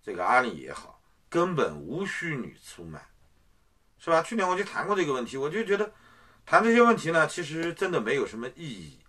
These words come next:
中国任何一个涉及到国民生计的，或者说能够对中共有一定冲击力的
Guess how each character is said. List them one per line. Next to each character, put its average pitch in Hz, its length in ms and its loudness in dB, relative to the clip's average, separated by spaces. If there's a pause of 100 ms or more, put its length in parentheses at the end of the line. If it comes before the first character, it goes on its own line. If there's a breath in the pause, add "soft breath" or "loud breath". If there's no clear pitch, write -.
(280 soft breath)
中 247 240 2
国 160 220 4
任 240 320 6
何 101 300 -6
一 - 200 -10
个 165 220 -8
涉 151 400 0
及 85 180 -12
到 85 300 -4 (100)
国 120 200 -2
民 123 200 -4
生 143 300 -4
计 117 180 -12
的， - 140 -20 (840)
或 214 140 6
者 160 140 6
说 156 340 2 (800 soft breath)
能 131 300 2
够 226 220 12
对 151 260 4
中 175 260 -2
共 170 240 -2 (1000)
有 143 300 4
一 160 120 2
定 160 260 -2
冲 285 340 0
击 185 160 -2
力 123 200 -2
的 - 120 -18